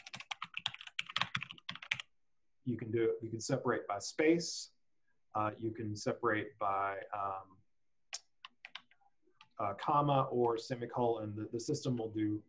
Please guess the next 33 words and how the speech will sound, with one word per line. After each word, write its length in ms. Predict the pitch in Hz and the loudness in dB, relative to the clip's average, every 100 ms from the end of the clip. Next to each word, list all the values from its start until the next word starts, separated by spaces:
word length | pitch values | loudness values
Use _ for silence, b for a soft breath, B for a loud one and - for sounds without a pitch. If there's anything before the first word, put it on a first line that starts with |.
| _ | _
it 140 | 113 - | -10 -8
correctly. 420 | - - - - - | -6 -8 -10 -10 -2
Okay, 380 | 123 120 101 101 | -2 0 -2 -2
we 140 | 107 | -2
got 100 | 113 | -2
a 60 | 113 | -2
quick 180 | 175 | -2
question. 460 | - 147 - 135 127 | 0 -2 0 -2 -2
If 100 | 120 - B B B - | -2 -6 B B B -6
you 60 | |
start 240 | - 208 190 | 4 6 8
your 80 | |
run 160 | 170 156 | 8 6
on 100 | 143 | 4
the 80 | 127 | 2
first, 280 | 147 131 127 | 2 2 4
will 120 | 123 | 2
it 80 | 123 | 2
run 220 | 120 110 | 0 -2
ten 200 | - 123 | -4 0
reports? 680 | 117 - 107 90 - - - _ _ _ _ 113 | -2 -2 -4 -6 -8 -12 -14 _ _ _ _ 0
No, 440 | 131 131 98 98 - | 2 2 0 -4 -6
it 60 | 113 | -2
will 180 | 117 117 | 0 2
run 280 | 117 117 | 0 0
one 220 | 117 117 117 | -2 -2 0
report. 440 | 107 - 110 - - | -2 -4 -8 -10 -4
That, 200 | 117 117 - | -2 -2 -2
that 120 | 123 | 0
is 160 | 123 110 | 2 2
a 40 | |
great 260 | 107 113 - | 0 -2 -2
question. 360 | 110 - - | -6 -6 -10